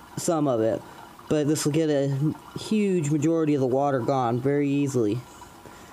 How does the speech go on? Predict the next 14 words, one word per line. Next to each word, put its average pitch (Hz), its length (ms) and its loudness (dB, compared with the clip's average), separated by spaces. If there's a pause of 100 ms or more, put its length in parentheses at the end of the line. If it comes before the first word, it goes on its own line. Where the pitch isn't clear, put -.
(320)
And 131 180 0
so, 131 480 0 (120)
just 151 240 0
do 160 100 2
this 151 220 0
across 151 340 0
a - 20 -8
couple 151 220 -2
different 143 300 0
bottles, 143 460 0
and 147 80 2
you'll 156 120 2
have 139 180 0
a 120 100 -2